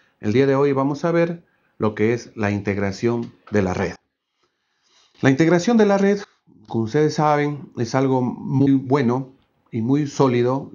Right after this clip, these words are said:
que permite avanzar a cualquier tipo de empresa, siempre que se encuentra consignada, se encuentra inmerso dentro de la red.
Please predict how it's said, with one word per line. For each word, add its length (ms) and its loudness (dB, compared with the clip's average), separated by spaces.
que 100 -2
permite 460 -2
avanzar 600 -4
a 200 -2
cualquier 420 -2
tipo 260 -2
de 80 -2
empresa, 520 -4
siempre 320 -4
que 60 -12
se 100 -6
encuentra 480 -6
consignada, 680 -4
se 100 -12
encuentra 300 -6
inmerso 480 -6
dentro 280 -4
de 100 -8
la 140 -10
red. 200 -16